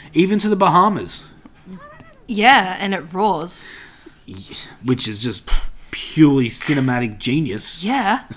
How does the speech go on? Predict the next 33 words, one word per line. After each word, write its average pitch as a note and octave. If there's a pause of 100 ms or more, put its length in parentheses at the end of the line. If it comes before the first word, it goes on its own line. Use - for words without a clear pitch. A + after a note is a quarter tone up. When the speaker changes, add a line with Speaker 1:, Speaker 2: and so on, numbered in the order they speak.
(640)
Speaker 2:
Whenever B3
else G#3
do G#3
you F#3+
see G#3
a E3+
shark -
roar? F3+ (340)
Speaker 1:
Jaws A2+
of A#2
Revenge, G2 (180)
only. B2 (920)
Speaker 2:
Yes, D#3+
honey. - (640)
Speaker 1:
Zim G#3+
Vader A#3+
says, D#3+ (320)
"Jaws G#3
would F3
own D#3+
him D#3
in C3
the B2+
water B2+
and B2+
wouldn't D3+
give C3
two D3+
fudges B2+
about A#2
all A#2
the A2
stabbing." F#2+